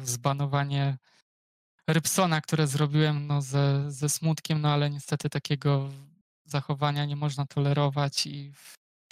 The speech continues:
ten ban dla Rybsona za podszywanie się E S L Rybson admin, no to, to było jakby naj-, najostrzejsza kara, którą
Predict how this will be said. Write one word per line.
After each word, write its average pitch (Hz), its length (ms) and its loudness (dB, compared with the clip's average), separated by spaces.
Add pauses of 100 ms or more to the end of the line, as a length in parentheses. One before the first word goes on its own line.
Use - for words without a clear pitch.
(160)
ten 143 200 -2
ban 147 220 2
dla 143 180 2
Rybsona 147 460 2
za 135 140 0
podszywanie 143 580 0
się - 160 0
E 143 200 2
S 139 180 -2
L 143 100 4
Rybson 143 480 0
admin, 143 500 -2
no 139 100 -2
to, 143 260 0 (500)
to 156 120 2
było 151 340 4
jakby 151 240 0
naj-, 156 260 0
najostrzejsza 165 720 0
kara, 170 320 0
którą 151 380 0